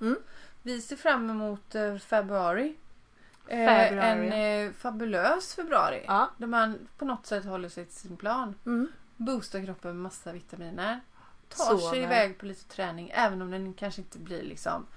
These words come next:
Speaker 2: mega superduper grym, svettig, tung eller så. Utan man
Speaker 1: Nej.
Speaker 2: ändå gör något.
Speaker 1: Åk till gymmet.
Speaker 2: Ja,
Speaker 1: Mm.
Speaker 2: ut och gå, säger jag.
Speaker 1: Mm.
Speaker 2: Få lite frisk luft. Gud, vad vi behöver det.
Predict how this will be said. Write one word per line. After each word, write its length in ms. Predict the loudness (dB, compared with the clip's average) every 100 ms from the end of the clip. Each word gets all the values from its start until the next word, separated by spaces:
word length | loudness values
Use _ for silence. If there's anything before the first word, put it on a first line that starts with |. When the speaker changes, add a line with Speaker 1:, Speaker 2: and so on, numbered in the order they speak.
| -16 -14
Speaker 2:
mega 520 | -8 -4 -4 -6 -8 -10
superduper 800 | -14 -12 -10 -12 -8 -4 -4 -6 -16 -20 -20 -20 -20 -20 -20 -18 -14
grym, 300 | -12 -12 -12
svettig, 640 | -14 -14 -14 -12 -10 -10 -10
tung 320 | -10 -10 -8
eller 160 | -8 -8
så. 240 | -6 -6 -6
Utan 280 | -6 -4 -4
man 0 |
Speaker 1:
Nej. 80 |
Speaker 2:
ändå 160 | -4 -4
gör 200 | -2 -2
något. 420 | -2 -4 -8 -18 -20 -20 -6 4
Speaker 1:
Åk 240 | 4 4
till 120 | -2 -4
gymmet. 600 | -6 -6 -8 -8 -16 -18 -20 -20 -20 -20 -12
Speaker 2:
Ja, 320 | -2 -2 -2 -6 -6
Speaker 1:
Mm. 180 | -6 -4
Speaker 2:
ut 200 | -4 -6
och 80 | -8
gå, 260 | -6 -6
säger 260 | -6 -6 -2
jag. 260 | 0 -2 -4 -12
Speaker 1:
Mm. 240 | -10 -8 -8
Speaker 2:
Få 160 | -4 -6
lite 220 | -6 -12
frisk 420 | -12 -12 -12 -10
luft. 240 | -10 -12
Gud, 200 | -8 -4
vad 120 | -4 -4
vi 100 | -6
behöver 360 | -6 -6 -4
det. 160 | -6